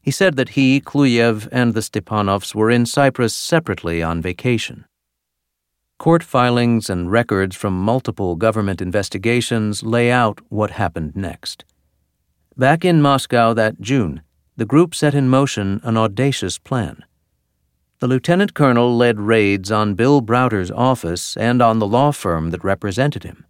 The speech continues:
Dozens of police officers herded employees into conference rooms, drilled into safes,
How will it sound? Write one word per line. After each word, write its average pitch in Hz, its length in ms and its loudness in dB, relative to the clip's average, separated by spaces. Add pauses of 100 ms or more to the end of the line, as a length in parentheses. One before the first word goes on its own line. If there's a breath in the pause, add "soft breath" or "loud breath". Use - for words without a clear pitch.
(720)
Dozens 135 420 4
of 113 160 -2
police 117 380 0
officers 104 540 0
herded 127 320 0
employees 113 600 2
into 101 180 -4
conference 143 520 -2
rooms, 80 380 -6 (200)
drilled 135 380 2
into 113 220 -2
safes, - 680 -2